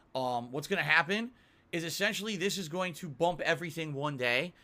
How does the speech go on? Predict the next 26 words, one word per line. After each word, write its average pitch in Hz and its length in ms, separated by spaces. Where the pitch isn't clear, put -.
Today 175 240
was 165 100
supposed 170 440
to 196 40
be 180 140
the 160 80
premiere 160 360
of 151 140
Condemned 151 400
Criminal 147 240
Origins 143 460
as 131 180
a 135 100
major 139 380
playthrough 139 420
on 127 160
my 123 140
streams. 123 320
It 127 60
was 110 80
gonna 123 160
be 120 80
the 104 80
first 131 280
stream 120 300
today, 147 380